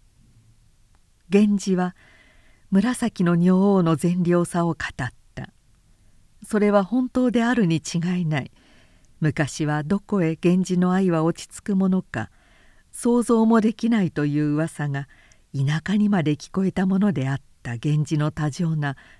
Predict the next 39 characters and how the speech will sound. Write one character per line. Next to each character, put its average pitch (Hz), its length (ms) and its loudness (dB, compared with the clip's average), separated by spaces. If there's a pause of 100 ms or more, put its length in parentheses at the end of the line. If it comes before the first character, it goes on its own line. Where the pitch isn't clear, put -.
(200)
恋 202 280 4
愛 190 160 2
生 202 220 -4
活 180 280 -6
が 170 100 -2
清 208 240 -2
算 190 280 -2
さ 170 160 -10
れ 151 120 -4
て、 - 280 -12 (540)
皆 190 380 2 (560)
過 233 140 -4
去 240 160 0
の 170 140 4
こ 175 120 -2
と 185 140 0
に 170 160 0
な 147 120 -2
っ - 40 -10
た - 180 -12
の 117 160 -6
は、 113 180 -10 (640)
今 190 240 4
の 156 120 2
夫 151 180 -2
人 170 320 0
を 165 120 0
源 190 220 -4
氏 233 140 -4
が 214 80 -2
得 214 140 -2
た 190 120 -4
た 175 140 -2
め 196 120 2
で 135 140 -4
あ 143 100 -4
る 156 200 -6
か 120 160 -10
ら、 113 160 -14